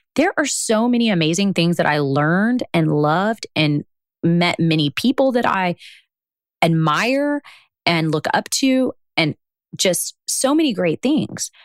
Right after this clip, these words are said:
It's just that I decided I wanted a different lifestyle. I wanted a different path. I wanted more ownership in that, what I was doing. And, and, and I was willing to take the risk to achieve those things. If you're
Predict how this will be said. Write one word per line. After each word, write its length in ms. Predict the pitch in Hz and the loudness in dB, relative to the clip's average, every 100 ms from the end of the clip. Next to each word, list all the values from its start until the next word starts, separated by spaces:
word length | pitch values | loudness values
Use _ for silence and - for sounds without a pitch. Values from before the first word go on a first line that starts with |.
| - _ - | -20 _ -4
It's 180 | 190 - | -2 -2
just 260 | 220 214 | -4 -2
that 140 | 214 - | -4 -2
I 240 | 156 170 | -2 0
decided 580 | 220 - - 127 131 151 - | -2 -2 -2 -2 -2 -4 -2
I 140 | 147 | 0
wanted 340 | 156 165 175 175 | 0 2 2 0
a 60 | |
different 340 | 170 170 185 - | -2 -4 -4 -4
lifestyle. 680 | 135 131 - 117 120 156 190 | -2 -2 -2 -2 0 0 0
I 100 | 180 | -2
wanted 360 | 156 156 156 208 | 0 0 0 0
a 80 | 190 | -2
different 360 | 180 190 - - - | -2 -2 -4 -4 -6
path. 500 | - - 123 139 - - | -4 -2 -2 -2 -2 0
I 100 | 165 | 0
wanted 400 | - 156 240 330 | 0 0 0 0
more 220 | 349 - | -2 0
ownership 440 | 151 147 143 147 151 | 0 0 -2 -2 0
in 80 | |
that, 100 | 143 | -2
what 140 | 143 143 | -2 -2
I 140 | 139 139 | -2 0
was 220 | 143 - | -2 -2
doing. 420 | 131 120 160 254 - _ - - _ - | -2 0 0 -2 -6 _ -20 -20 _ -2
And, 260 | 233 226 - | 0 0 0
and, 260 | - 208 196 - | 0 0 -2 -2
and 160 | 220 - | -2 0
I 140 | 233 | 0
was 200 | 277 220 | 0 0
willing 260 | 214 339 415 | 0 -2 -4
to 80 | - | -6
take 200 | 151 - | -6 -4
the 100 | 131 | -4
risk 340 | - - - - | -4 -6 -6 -4
to 140 | 220 | 0
achieve 320 | 220 - 330 | 0 0 0
those 200 | - - | 0 -4
things. 300 | - - - - - - _ - | -6 -8 -10 -14 -20 -20 _ -2
If 140 | 208 190 | -2 0
you're 560 | 170 190 214 240 208 | 0 0 0 0 -2